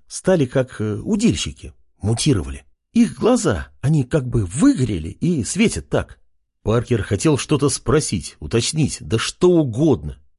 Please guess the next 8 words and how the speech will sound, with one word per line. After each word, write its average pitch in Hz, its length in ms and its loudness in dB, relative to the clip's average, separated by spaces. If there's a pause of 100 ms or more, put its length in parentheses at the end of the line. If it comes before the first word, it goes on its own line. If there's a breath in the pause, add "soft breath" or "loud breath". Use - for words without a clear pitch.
(160)
Только 107 280 0
вот 117 220 2
буквы 110 480 0
как-то 117 360 -2
не 107 140 4
клеились 107 580 2
в - 80 -18
предложение. 85 720 0